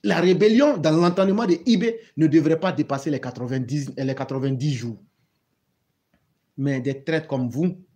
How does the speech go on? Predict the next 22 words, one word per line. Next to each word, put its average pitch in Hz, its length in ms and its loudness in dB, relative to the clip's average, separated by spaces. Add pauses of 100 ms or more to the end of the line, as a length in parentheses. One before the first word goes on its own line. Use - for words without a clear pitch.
(340)
vous 156 160 -2
avez 156 200 2
fait 165 280 -2
éliminer 180 640 4
ton 147 100 -2
propre 202 300 -2
cousin 185 320 -2 (1700)
et 165 140 4
faire 208 300 -2
des 170 120 2
deals 190 240 2
avec 165 240 -2
Soroguion 160 680 -2 (340)
pour 147 140 -4
faire 185 340 0
durer 151 280 0
la 139 160 2
rébellion 170 580 0 (640)
de 131 100 -2
deux 185 260 2
mille 160 320 2
deux. 175 400 2